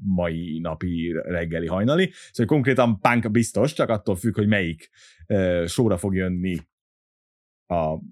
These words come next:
a három darab, ö, Chicago-in, mert ugye lesz Dynamite, lesz, ö, még egy show, meg ugye lesz a, a P P V Chicagóban, ugye egymás után három, ö, alkalommal, ugye az All Elite-nek.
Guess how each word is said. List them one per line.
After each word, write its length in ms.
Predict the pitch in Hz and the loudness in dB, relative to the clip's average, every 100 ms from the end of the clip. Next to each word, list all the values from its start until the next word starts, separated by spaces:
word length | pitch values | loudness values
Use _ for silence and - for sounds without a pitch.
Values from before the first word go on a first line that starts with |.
| - | -10
a 280 | 95 87 82 | -4 -2 0
három 380 | 110 107 101 95 | 0 2 2 0
darab, 340 | 95 90 110 | 0 -2 -4
ö, 760 | 98 92 87 87 87 87 87 87 | -2 -2 -2 -4 -4 -6 -6 -4
Chicago-in, 680 | - 107 92 87 92 95 92 | -4 -2 0 0 -2 0 0
mert 140 | 90 | -2
ugye 80 | 92 | -2
lesz 180 | 90 85 | -2 -2
Dynamite, 680 | 104 113 107 101 92 87 | 0 2 2 0 -2 -2
lesz, 360 | 98 87 - - | -2 -2 -6 -4
ö, 380 | 107 92 92 87 80 _ - _ | 0 0 0 -2 -6 _ -20 _
még 300 | 95 113 131 | 2 4 4
egy 120 | 123 | 2
show, 340 | - 127 107 | 0 2 4
meg 140 | 101 95 | 2 2
ugye 140 | 98 | 0
lesz 320 | 98 92 - | 0 -2 -2
a, 520 | 101 92 87 87 85 76 | 0 2 2 0 0 -2
a 40 | |
P 100 | 82 95 | -2 -2
P 60 | 87 123 | 2 2
V 320 | 147 190 - | 2 0 -4
Chicagóban, 600 | - 135 143 143 160 165 | -8 -2 0 0 0 0
ugye 140 | 147 104 | 2 2
egymás 300 | 101 95 87 | 2 -2 -4
után 200 | 92 87 | -6 -6
három, 440 | 90 110 139 - - | -2 -2 -2 -6 -4
ö, 380 | 135 139 139 131 | -2 0 -2 -4
alkalommal, 720 | - 131 135 135 160 165 165 156 | -4 -2 0 0 0 0 0 0
ugye 100 | 151 | -2
az 80 | |
All 100 | 151 | -2
Elite-nek. 400 | 156 160 165 160 | -2 -2 0 -2